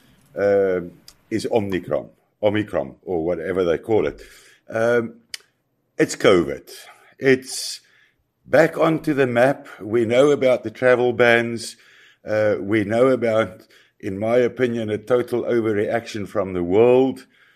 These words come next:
Uh, but that's playing havoc throughout the world because we're seeing the infection rate going up all over. Uh, we're hearing here more and more news of this virus or this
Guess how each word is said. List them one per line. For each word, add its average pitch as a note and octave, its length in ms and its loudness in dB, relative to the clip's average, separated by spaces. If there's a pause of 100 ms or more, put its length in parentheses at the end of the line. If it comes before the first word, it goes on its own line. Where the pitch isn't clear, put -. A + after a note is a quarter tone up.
(220)
Uh, G#2 340 0
but G2+ 260 0
that's A2+ 240 -2
playing A2+ 420 0
havoc A#2+ 600 2
throughout A#2 680 2
the A2+ 100 -2
world F#2 500 0 (340)
because F#2 280 -6
we're G2+ 140 -4
seeing C#3 320 -2
the A#2+ 160 0
infection A#2+ 540 -2
rate G2+ 280 -2
going F#2+ 380 -2
up A#2 300 -4 (400)
all G2 200 -6
over. G#2 400 -2 (800)
Uh, G2 360 2
we're G2 220 -2
hearing A#2+ 340 2
here A2+ 420 2
more A2+ 420 0
and G#2+ 120 -4
more G#2+ 320 2
news G2 460 -2
of F2+ 440 -2 (420)
this F#2+ 360 -4
virus G#2+ 760 0
or F2+ 220 -4
this A2+ 540 -2